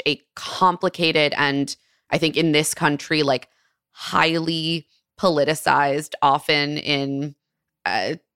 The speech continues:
ways that I think are not good for the <laughs> Jews, um, conflict. And, and so I,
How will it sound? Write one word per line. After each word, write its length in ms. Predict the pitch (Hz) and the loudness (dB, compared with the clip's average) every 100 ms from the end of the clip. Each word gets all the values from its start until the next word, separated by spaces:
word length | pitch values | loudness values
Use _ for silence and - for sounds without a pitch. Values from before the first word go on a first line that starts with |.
| _ _ _ 185 | _ _ _ -4
ways 640 | 165 165 160 160 156 - - | 2 4 4 2 0 -6 0
that 340 | 151 139 - - | 2 2 0 -2
I 120 | 147 | 0
think 300 | 147 147 147 - | 0 -2 -4 0
are 140 | 160 160 | 2 2
not 340 | 170 214 185 | 2 0 -2
good 220 | 165 139 | 0 2
for 120 | - 180 | 2 0
the 100 | 202 | 0
<laughs> 20 | |
Jews, 720 | - 233 214 240 240 - - 214 247 - 254 - | 2 4 4 2 2 0 0 0 0 -2 -2 2
um, 480 | 175 160 156 147 190 165 _ - - - - | 4 4 2 -2 -6 -10 _ -20 -20 -16 0
conflict. 680 | 175 160 180 165 147 - - | 2 2 2 2 2 -2 0
And, 600 | 156 151 151 147 147 - - - | 2 2 0 -2 -6 -10 -8 -2
and 200 | 156 156 | 0 2
so 140 | 175 | 2
I, 500 | 143 147 147 147 135 | 4 4 2 0 -4